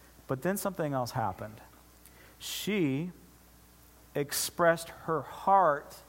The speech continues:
to me. She opened up her life to me. She told me her story. See, she wasn't just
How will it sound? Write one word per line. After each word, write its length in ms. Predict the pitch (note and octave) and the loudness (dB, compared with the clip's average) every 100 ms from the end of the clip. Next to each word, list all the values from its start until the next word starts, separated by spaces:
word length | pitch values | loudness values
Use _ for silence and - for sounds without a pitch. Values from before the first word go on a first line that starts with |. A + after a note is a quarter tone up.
| - - - | -20 -20 -18
to 140 | - F3+ | -6 -4
me. 460 | F#3+ A3+ C#3 G2 A#2 - - - - - - - - - - - - | -2 -2 -4 -6 -16 -20 -20 -20 -20 -20 -20 -20 -20 -20 -20 -20 -20
She 320 | - - G#3+ | -10 -4 0
opened 340 | F#3+ F#3+ F#3+ F3+ | 4 4 4 6
up 240 | D#3+ - | 6 6
her 220 | - G3+ | 2 2
life 440 | G3 D#3+ C#3+ C#3 - | 6 8 8 4 -4
to 140 | - | -6
me. 380 | E3+ G#3+ F3 A2+ A2 - - - - - | -4 -4 -6 -10 -16 -20 -20 -20 -20 -20
She 160 | - A3 | -14 -10
told 260 | - G3 | -2 0
me 80 | F#3+ | 0
her 160 | F#3 F3 | -4 -6
story. 720 | - - G#3 A3+ D#3 - - - - - - - - - - - - - - - - - _ _ - - - - | -8 -8 -6 -6 -8 -10 -20 -20 -20 -20 -20 -20 -20 -20 -20 -20 -20 -20 -20 -20 -20 -20 _ _ -20 -20 -20 -16
See, 240 | - G3+ | -6 -6
she 180 | F3+ A3+ | -4 -4
wasn't 380 | A3+ G3+ E3+ D3+ | -2 -2 -4 -4
just 400 | D#3 C#3 - | -4 -4 -6